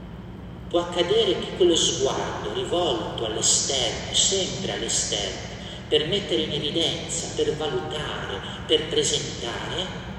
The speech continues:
perda di vista sé, il proprio cuore, la propria vita.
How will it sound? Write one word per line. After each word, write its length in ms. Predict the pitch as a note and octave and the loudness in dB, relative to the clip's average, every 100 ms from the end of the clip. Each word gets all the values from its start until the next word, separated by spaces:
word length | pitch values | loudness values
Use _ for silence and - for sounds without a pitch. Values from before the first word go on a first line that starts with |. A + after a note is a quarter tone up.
| - - - - - - - - - | -12 -12 -12 -12 -12 -12 -12 -10 -2
perda 320 | D#3 D#3 D3 | 0 0 0
di 160 | B2 A#2 | -2 -2
vista 320 | E3+ - - | -2 0 0
sé, 300 | - - F#3 - - - - - - - - - - - - | 4 4 4 2 -4 -6 -8 -10 -12 -12 -12 -12 -12 -12 -6
il 120 | F3 | -6
proprio 340 | - F3 - G3 - | 0 0 0 -2 -2
cuore, 300 | F3+ C3 B2 | -2 0 -2
la 80 | - | -4
propria 400 | - - - - | -4 -4 -2 -2
vita. 380 | - - - | -2 -4 -6